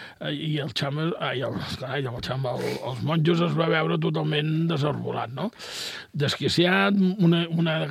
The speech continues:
una defensa molt intensa, molt, molt a sobre, molt agressiva, eh, els àrbits una mica permissius, en la qual encara, encara desquiciaven més els jugadors dels monjos, no?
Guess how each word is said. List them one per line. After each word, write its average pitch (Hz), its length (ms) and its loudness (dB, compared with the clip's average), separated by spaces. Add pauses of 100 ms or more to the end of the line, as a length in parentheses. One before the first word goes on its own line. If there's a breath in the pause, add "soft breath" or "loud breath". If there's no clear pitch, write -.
(160)
una 165 220 0
defensa 139 380 2
molt 170 420 10
intensa, 160 540 4
molt, 175 340 4
molt 170 280 6
a - 40 -4
sobre, 170 320 4
molt 175 240 4
agressiva, 170 500 2 (440 loud breath)
eh, 147 580 0
els 147 260 -2
àrbits 160 360 6
una 170 120 6
mica 165 280 4
permissius, 156 920 4 (300 loud breath)
en 143 240 -4
la 139 80 -6
qual 160 320 0
encara, 151 300 2 (180)
encara 151 360 0
desquiciaven 147 680 2
més 139 200 0
els 143 160 0
jugadors 139 420 0
dels 110 160 -4
monjos, 110 400 -6
no? - 120 -6